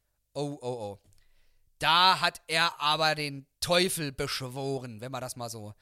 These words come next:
so sagen kann. Denn alle drei in ihrer Bier-, Bierlaune, Hugo, Horst und, äh, Helmut war, glaub ich, der andere, also halt drei Typen mit H, alle drei standen auf,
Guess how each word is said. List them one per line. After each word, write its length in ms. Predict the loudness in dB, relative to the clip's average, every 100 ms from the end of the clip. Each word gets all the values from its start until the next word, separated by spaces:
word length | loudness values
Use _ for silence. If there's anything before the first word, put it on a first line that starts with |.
| _ _ _ _
so 420 | -10 -6 -4 -4
sagen 360 | -6 -6 -6 -8
kann. 240 | -10 -10
Denn 200 | -10 -14 -4
alle 320 | 2 4 2
drei 500 | 2 6 6 6 2 -2 _ -18
in 100 | -12
ihrer 240 | -6 -4
Bier-, 320 | 0 2 2 0
Bierlaune, 680 | -2 0 2 0 -2 -8 -10 _ _ _ _
Hugo, 580 | -4 -2 4 6 6 4
Horst 680 | 4 6 6 4 -2 -6 -12 _ _ _ _ _ _
und, 460 | -4 -4 -4 -10 -10
äh, 380 | -6 -4 -4
Helmut 440 | -2 -2 -2 -4 0
war, 100 | 0
glaub 200 | 0 -2
ich, 80 | -4
der 140 | -6
andere, 520 | -6 -8 -6 -6 -6
also 200 | -6 0
halt 180 | 0 0
drei 160 | -2 0
Typen 260 | -2 -8
mit 140 | -10 -4
H, 260 | -2 -2 -6 -20 -18 0
alle 320 | 6 6 6
drei 280 | 4 4 4
standen 400 | 0 -4 -4 -8
auf, 500 | -2 -2 -2 -6